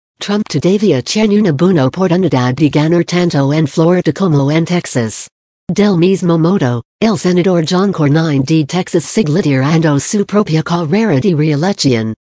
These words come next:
y los republicanos de la Cámara de Representantes podrían conservar los distritos de California, Florida y Texas. ¿Por qué Trump se mantiene firme con los latinos? No hay una respuesta única,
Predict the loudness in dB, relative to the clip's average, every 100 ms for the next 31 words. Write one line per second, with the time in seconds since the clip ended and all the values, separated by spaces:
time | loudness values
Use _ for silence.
0 | -2 0 2 2 0 0 -2 -4 -4 -2
1 | 0 0 0 2 0 0 -2 2 0 0
2 | 0 2 2 2 2 2 0 0 -2 0
3 | 2 0 0 -2 0 2 2 0 -2 0
4 | -2 0 0 2 0 -2 -4 -4 0 0
5 | 2 0 0 -4 0 -2 0 0 2 2
6 | 0 -4 _ _ -4 -2 2 0 2 0
7 | 0 -2 -4 -4 -4 -4 -10 _ _ _
8 | _ -8 -2 0 0 0 0 0 -4 -2
9 | -2 0 0 0 -2 0 -2 -2 -2 -2
10 | 0 0 0 -2 -2 -2 0 0 2 0
11 | 0 -4 -14 _ _ _ -2 2 2 0
12 | 0 2 2 2 2 -2 -2 -4 -2 -2
13 | 2 2 2 0 -2